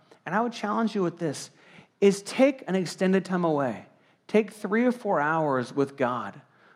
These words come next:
Go for a walk in the woods, or just be in a coffee shop with your Bible and a pen and a journal, or go for a long car ride on your own. But, but find a way to have an extended time away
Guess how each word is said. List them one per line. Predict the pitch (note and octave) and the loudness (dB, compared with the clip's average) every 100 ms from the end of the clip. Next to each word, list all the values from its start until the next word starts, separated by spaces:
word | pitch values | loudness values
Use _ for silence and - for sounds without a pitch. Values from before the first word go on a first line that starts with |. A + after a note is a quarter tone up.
| _ | _
Go | - F3+ | 2 4
for | F3 F#3 | 4 2
a | E3+ | 4
walk | D#3+ D#3+ E3 | 4 2 0
in | |
the | D3+ | -2
woods, | C#3 C#3+ B2+ A#2 | 2 2 2 0
or | A#2 | -4
just | B2+ C#3 - | -6 -10 2
be | E3+ | 2
in | |
a | D#3 | 2
coffee | - F3 E3 D3+ | 2 2 2 -4
shop | D#3 C#3+ C#3 | -2 -2 -2
with | C3 | -6
your | |
Bible | A#2+ B2+ D3 D3 D3+ | -2 0 0 -2 -2
and | C3 | -4
a | |
pen | B2 - D#3 D3 | -6 -8 -6 -4
and | B2+ | -4
a | A#2+ | -6
journal, | A2 C#3 C#3+ C3+ A2 - _ _ _ _ _ _ - | -4 -2 0 0 -2 -8 _ _ _ _ _ _ -6
or | D3 | 0
go | D3+ F3+ | 4 4
for | F#3+ | 4
a | E3+ | 2
long | D3 D3 D#3+ E3 | 4 2 2 -2
car | - E3+ D#3+ | 0 0 2
ride | F3 F3 C3 | 0 0 -2
on | C3+ | -4
your | B2+ B2+ | -2 -2
own. | C3+ | -2
But, | C3 - - _ | -4 -10 -20 _
but | E3 E3 - | -2 -2 -10
find | - F#3+ B3 A#3 | -8 -2 0 4
a | |
way | G#3+ G3 | 4 2
to | F3+ | 0
have | D3+ F3+ | -2 0
an | F3+ | 2
extended | D#3+ - - - F#3 G#3 G#3 E3+ | 0 0 -10 -4 0 2 0 -2
time | - - D#3+ E3 | -10 -6 -2 -2
away | D3+ C3+ C#3 B2+ B2 | 0 2 2 2 -2